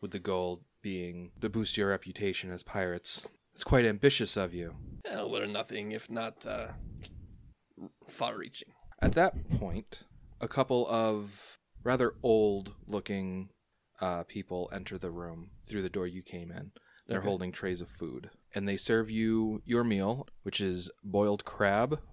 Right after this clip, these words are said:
Speaker 1: butter-simmered sturgeon, goat cheese, and hard bread.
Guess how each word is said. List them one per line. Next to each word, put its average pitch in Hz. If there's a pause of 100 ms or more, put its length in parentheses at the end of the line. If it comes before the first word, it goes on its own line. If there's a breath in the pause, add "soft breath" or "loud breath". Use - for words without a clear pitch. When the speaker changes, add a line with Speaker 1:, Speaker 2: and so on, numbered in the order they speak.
Speaker 1:
butter-simmered 117
sturgeon, 113 (440)
goat 107
cheese, 127
and 87
hard 101
bread. -